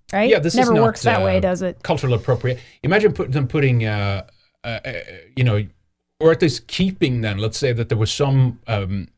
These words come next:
Speaker 2: coins, uh, ba-, bills or whatever issued in an African country by Europeans living there or
Speaker 1: Mm-hmm.
Speaker 2: something. I, imagine them
Speaker 1: We'll
Speaker 2: not
Speaker 1: put a blonde
Speaker 2: removing that.
Speaker 1: woman on there now, right?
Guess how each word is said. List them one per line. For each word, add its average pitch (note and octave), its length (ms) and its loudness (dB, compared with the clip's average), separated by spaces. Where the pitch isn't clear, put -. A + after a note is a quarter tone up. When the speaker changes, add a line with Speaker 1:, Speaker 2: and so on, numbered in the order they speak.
Speaker 2:
coins, A#2 600 -2
uh, F#2 440 -2
ba-, F#2+ 360 -2
bills A2+ 400 0
or A2 80 -2
whatever G2+ 320 0
issued A2+ 480 -2
in C#3 120 4
an B2+ 100 6
African B2 400 0
country A#2+ 300 -2
by A2 180 0
Europeans A2 540 0
living F2 220 -4
there E2+ 120 -2
or E2+ 40 -4
Speaker 1:
Mm-hmm. - 120 -2
Speaker 2:
something. F2+ 240 -2
I, A2 180 -4
imagine B2+ 420 4
them A2 180 2
Speaker 1:
We'll - 100 6
Speaker 2:
not - 60 2
Speaker 1:
put F#4 100 4
a C#4+ 40 6
blonde B3 380 4
Speaker 2:
removing G#3+ 100 0
that. A#3 60 2
Speaker 1:
woman A3 200 2
on G3 200 -2
there F#3+ 180 -6
now, F3 320 -8
right? F#3 280 -6